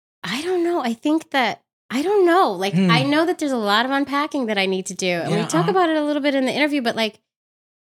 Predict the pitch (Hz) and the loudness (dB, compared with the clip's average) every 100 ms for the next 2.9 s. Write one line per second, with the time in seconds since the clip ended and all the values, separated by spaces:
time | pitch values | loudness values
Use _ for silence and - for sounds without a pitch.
0 | _ - 285 403 330 - - 302 359 - | _ 0 2 2 2 -2 0 2 2 0
1 | - _ - 247 247 262 254 254 - 175 | -10 _ -2 0 2 0 -2 -4 -4 -4
2 | 190 196 190 _ _ _ _ - | -2 -2 -4 _ _ _ _ -14